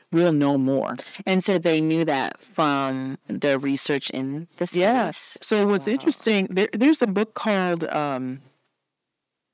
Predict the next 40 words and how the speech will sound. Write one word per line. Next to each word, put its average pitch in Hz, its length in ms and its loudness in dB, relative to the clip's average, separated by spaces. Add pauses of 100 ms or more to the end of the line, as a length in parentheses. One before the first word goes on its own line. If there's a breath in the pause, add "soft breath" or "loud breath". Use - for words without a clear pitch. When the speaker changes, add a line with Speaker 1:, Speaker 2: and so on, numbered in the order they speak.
(880)
Speaker 1:
uh, 160 440 -12
A 156 100 0
Wrinkle 170 420 4
in 143 140 2
Time. 135 440 -2
Have 196 160 -2
you 196 60 -4
Speaker 2:
Mm-hmm. - 80 -2
Speaker 1:
heard 226 80 4
of 220 60 2
that 233 200 2
Speaker 2:
I 147 60 -6
Speaker 1:
book? 262 140 2
Speaker 2:
have. - 220 -4
Speaker 1:
Okay, 160 300 0
Speaker 2:
Mm-hmm. 185 60 -4
Speaker 1:
so 196 220 0
A 185 40 2
Wrinkle 226 380 0
in 190 120 0
Time, 175 460 0 (160 loud breath)
I 156 120 2
think 185 240 -2
that, - 280 0
that 147 360 -2
the - 100 -2
author 151 320 0
was 143 160 -2
prophetic. 113 640 -2 (200 loud breath)
Speaker 2:
Yeah. 180 140 -4
Speaker 1:
She 208 180 2
read 202 260 2
it 156 240 -4
decades 202 540 0
ago, 151 420 0
but 147 200 -2
the - 100 -4 (100)
idea 190 500 2
is 143 260 -2
that, 147 300 -2